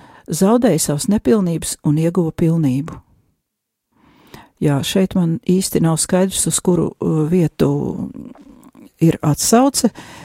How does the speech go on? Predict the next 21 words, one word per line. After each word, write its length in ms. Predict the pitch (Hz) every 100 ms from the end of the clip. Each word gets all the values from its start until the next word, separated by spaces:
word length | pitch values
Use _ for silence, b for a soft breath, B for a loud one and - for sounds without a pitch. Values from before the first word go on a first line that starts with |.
| B
jo 380 | - 180 190 220 226 - - _ _ _ -
iespējams, 880 | - 196 - - 214 220 214 202 -
ka 180 | - 185
tā 260 | 202 - 160 -
atsauce 560 | 165 - 226 240 - -
ir 240 | - 208 -
pat 240 | - 196
uz 140 | 226 240
olīvdārzu, 760 | 254 143 139 139 123 139 - - B B B B
jo, 280 | - 156 156
lai 260 | 147 160 165
gan 200 | 165 151
Pēteris 540 | 170 170 - 156 -
un 140 | 151 160
mācekļi 680 | 160 147 - - 156 143 -
aizmiga, 640 | 156 151 151 180 202 247 - B -
viņi 220 | 160 160
tomēr 420 | 180 180 180 151 85 - - - -
pirms 320 | - 156 151
tam 240 | - 165 160
bija 300 | 165 160